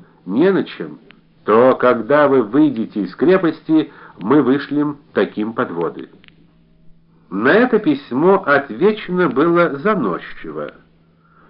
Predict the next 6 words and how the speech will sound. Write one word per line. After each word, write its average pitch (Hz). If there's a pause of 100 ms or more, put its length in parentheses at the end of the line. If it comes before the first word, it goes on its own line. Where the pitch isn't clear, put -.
(120)
От -
полковника 190
Мазырского, 170
Хорунжева 160
Осипа 156
Будилы, 127